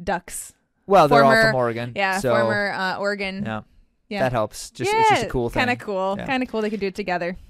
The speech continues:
Speaker 2: Side note, and an interesting fact: when things just go full circle, the agent who represents both Cooper Teare and Cole Hocker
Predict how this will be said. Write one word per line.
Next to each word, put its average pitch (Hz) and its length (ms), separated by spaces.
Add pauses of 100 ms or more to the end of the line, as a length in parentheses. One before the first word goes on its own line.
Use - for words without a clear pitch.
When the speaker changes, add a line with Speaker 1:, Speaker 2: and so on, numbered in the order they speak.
Speaker 2:
Side 190 800
note, 120 800
and 143 240
an 135 180
interesting 175 640
fact: 139 580
when 139 380
things 156 500
just 143 280
go 127 200
full 156 540
circle, 123 720
the 143 360 (260)
agent 180 440
who 131 120
represents 131 760
both 147 520
Cooper 127 280
Teare 123 320
and 113 220
Cole 110 200
Hocker 113 440